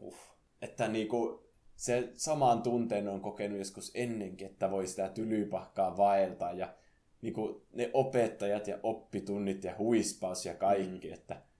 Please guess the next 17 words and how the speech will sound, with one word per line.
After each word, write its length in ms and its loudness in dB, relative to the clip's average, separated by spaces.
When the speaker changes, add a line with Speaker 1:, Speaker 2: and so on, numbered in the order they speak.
Speaker 2:
s-, 320 -16
siitä 240 -6
tuli 180 -2
semmonen 440 -2
lämmin 480 2
tunne, 240 -2
että 180 -12
mä 200 0
voin 160 0
uudestaan 960 4
tuntea 360 -2
ton 240 -6
saman 680 2
niinku 460 -4
nykyajan 720 4
konsoleilla 840 -2
varmaankin, 640 -4